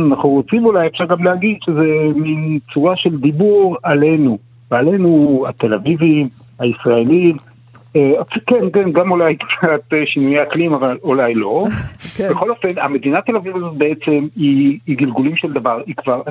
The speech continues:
Speaker 1: זה רעיון של עצמאות שכבר מופיע בשנות השלושים אולי, כן?
Speaker 2: אוקיי.
Speaker 1: ו-, אבל זה אז מדובר על רעיון של באמת מדינה, של ריבונות, של חלוקת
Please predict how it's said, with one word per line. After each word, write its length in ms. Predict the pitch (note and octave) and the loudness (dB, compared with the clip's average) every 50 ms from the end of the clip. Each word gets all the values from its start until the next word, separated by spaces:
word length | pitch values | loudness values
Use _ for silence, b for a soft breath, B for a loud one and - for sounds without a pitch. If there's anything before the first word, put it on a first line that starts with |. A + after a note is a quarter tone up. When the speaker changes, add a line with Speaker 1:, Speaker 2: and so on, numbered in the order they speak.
| A2+ | -4
Speaker 1:
זה 60 | C#3+ C3+ C3+ | -4 -2 0
רעיון 280 | C#3+ C3+ C3 D#3+ G#3 | 0 -2 -2 -2 -4
של 160 | - A3 E3+ E3 | -4 -4 -4 -6
עצמאות 380 | - - - D3+ D3+ E3+ E3 - | -6 -4 -2 0 0 0 0 -2
שכבר 200 | - - C#3 C3+ | -4 -2 -2 0
מופיע 280 | C3 A#2 - - D#3 | 0 0 0 0 0
בשנות 360 | D3 C#3 B2 - C3+ C3 C3 | 0 -2 -2 -4 -4 -2 0
השלושים 1080 | D3 C3 B2+ - - _ _ _ - - - - - C#3 C3 B2 - - - A#2+ A2+ B2 | -2 -2 -2 -6 -12 _ _ _ -20 -18 -6 -2 0 2 2 2 0 -2 -4 -2 -2 -2
אולי, 240 | C#3+ E3+ G3+ C4 C#4 C#4+ C4+ - - - | -2 -2 -2 -4 -6 -8 -10 -16 -10 -6
כן? 200 | - C#3+ G3 A#3 A3+ A#3 - - | -2 0 2 2 2 0 0 -2
Speaker 2:
אוקיי. 400 | F3+ G#3+ G#3+ - F3 E3+ G#3+ D4+ - - - B2+ | -4 -2 -2 -2 -4 -2 -4 -6 -8 -8 -2 0
Speaker 1:
ו-, 60 | C3+ C3+ C3 C3 C3 C3 C3+ - - | 0 2 2 2 2 0 0 -2 -2
אבל 240 | C3+ - C#3 C3 B2 A2+ | -2 0 0 -2 0 0
זה 100 | C#3+ D3+ | -2 -2
אז 120 | D#3 D#3 E3+ | 0 0 -2
מדובר 420 | F3 C#3 C#3 B2+ C3 B2+ B2+ B2 A#2+ | -2 -2 -2 0 0 0 0 0 0
על 200 | A#2 A2+ A2+ G#2+ - _ _ _ _ _ _ _ _ _ _ - D#3 | -2 -2 -4 -6 -10 _ _ _ _ _ _ _ _ _ _ -10 -6
רעיון 280 | B2 A2+ A#2+ C3 B2+ B2+ | -4 -4 -4 -4 -6 -6
של 100 | - A#2+ | -6 -6
באמת 380 | G#2+ A2+ G#2+ A#2+ A#2+ - - | -4 -4 -2 -4 -4 -4 -4
מדינה, 640 | B2 A#2+ A2+ G#2 A#2 B2 A#2+ A#2+ C3+ E3 F3+ E3+ D#3+ | -4 -4 -2 -2 -2 0 2 2 2 2 2 0 0
של 200 | D3 - B2 B2 | -2 -2 -2 -2
ריבונות, 840 | A#2 B2 A#2+ A2 A#2 A#2+ B2+ C#3+ F3 G#3 G#3+ G3+ F#3 E3+ D3 B2+ - | 0 0 0 0 0 2 2 2 2 2 4 2 2 2 0 -2 -4
של 240 | - - B2+ A2+ G#2+ | -6 -6 -6 -6 -6
חלוקת 440 | - - - A#2+ A#2+ - - C3+ | -6 -6 -6 -6 -6 -4 -6 -6